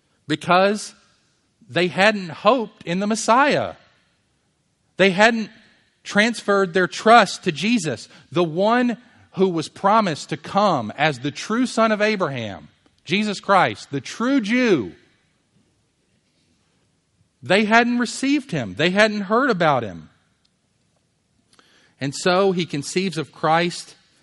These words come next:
as a Messiah, and this is true, that belongs to the people of Israel. Of course, it wasn't to remain in the people of Israel.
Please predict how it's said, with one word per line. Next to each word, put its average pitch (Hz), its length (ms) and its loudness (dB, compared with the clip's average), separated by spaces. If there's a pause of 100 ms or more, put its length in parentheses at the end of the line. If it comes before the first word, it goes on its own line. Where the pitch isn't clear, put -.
as 143 180 -2
a 147 40 -4
Messiah, 165 720 2 (180)
and 113 160 -10
this 120 140 -10
is 151 100 -8
true, 175 440 -6 (560)
that 139 200 -2
belongs 160 580 0
to 175 120 -4
the 180 80 0
people 180 380 -2
of 202 80 0
Israel. 190 520 0 (1700)
Of 127 100 -14
course, 170 200 -2
it 135 100 -8
wasn't 139 240 -2
to 110 120 -6
remain 180 680 -2 (120)
in 127 100 -6
the 120 80 -6
people 123 340 -6
of 107 100 -6
Israel. 151 400 -4